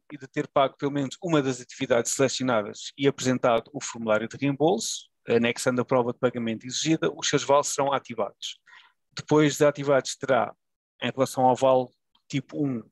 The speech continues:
o prazo de impl-, implementação de seis meses, a contar do momento em que o vale é ativado, para pagar e solicitar o reembolso de taxas adicionais abrangidas pelo vale. Em relação ao vale tipo dois, o prazo de implementação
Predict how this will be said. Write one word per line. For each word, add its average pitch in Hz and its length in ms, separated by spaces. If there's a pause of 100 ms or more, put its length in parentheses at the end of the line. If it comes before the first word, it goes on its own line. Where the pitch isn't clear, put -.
(120)
o - 60
prazo 135 340
de 143 80
impl-, 156 280
implementação 139 720
de - 100
seis 170 480
meses, 131 380
a 123 60
contar 120 380
do 123 100
momento 123 340
em 117 60
que 123 120
o - 20
vale 120 320
é 120 260
ativado, 113 560 (500)
para 160 180
pagar 135 580 (120)
e 147 100
solicitar 127 520
o 120 40
reembolso 120 520
de - 80
taxas 127 360
adicionais 123 600
abrangidas 117 500
pelo 113 320
vale. 113 200 (1300)
Em 170 60
relação 180 300
ao 170 140
vale 170 240
tipo - 260
dois, 127 480
o 135 60
prazo 135 320
de 147 60
implementação 135 800